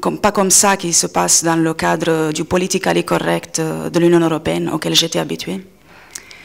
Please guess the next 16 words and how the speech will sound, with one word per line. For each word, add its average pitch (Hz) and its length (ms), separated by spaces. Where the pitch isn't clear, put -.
Mais 214 600
donc, 196 300
euh, 185 140
c'est 175 140
passionnant 220 560
et 233 60
en - 20
même 190 200
temps 247 120
c'est 240 140
frustrant - 500
aussi, - 300
c'est - 120
très 196 140
frustrant - 460
même. - 240